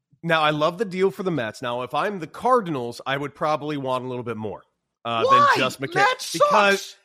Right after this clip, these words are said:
Speaker 1: it was one year of a contract. Matt's also got hurt. And also remember, there was a little bit of bad blood with that whole signing with Steven Matz and the whole issue with the Mets. So much so that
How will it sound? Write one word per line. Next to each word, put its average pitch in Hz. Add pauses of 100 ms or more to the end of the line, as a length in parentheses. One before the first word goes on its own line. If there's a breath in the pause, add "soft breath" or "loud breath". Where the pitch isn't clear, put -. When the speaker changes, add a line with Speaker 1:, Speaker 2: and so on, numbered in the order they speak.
(140)
Speaker 1:
it 175
was 170
one 196
year 220
of 214
a 208
contract. 202
Matt's 170
also 160
got 185
hurt. 185 (220 loud breath)
And 226
also 370
remember, 220 (160)
there 220
was 302
a 294
little 381
bit 339
of 208
bad 190
blood 180
with 147
that 139
whole 143
signing 139
with 131
Steven 143
Matz 135
and 135
the 135
whole 147
issue 143
with 139
the 147
Mets. 147 (100)
So 294
much 302
so 254
that 220